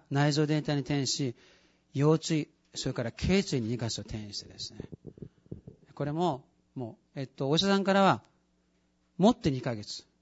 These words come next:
ですね。一ヶ月か二ヶ月って言われて、もって二ヶ月。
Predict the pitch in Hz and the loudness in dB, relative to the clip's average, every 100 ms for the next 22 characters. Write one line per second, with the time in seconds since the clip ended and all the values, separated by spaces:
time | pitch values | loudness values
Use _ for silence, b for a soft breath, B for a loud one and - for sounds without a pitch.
0 | _ _ _ _ - 135 123 165 156 - | _ _ _ _ -8 -6 -2 2 2 0
1 | 120 117 131 117 107 - 104 101 101 110 | -2 -2 0 -2 -4 -6 -10 -10 -10 -12
2 | 98 123 151 - 113 107 104 98 - | -12 -6 -6 -4 -6 -6 -10 -10 -12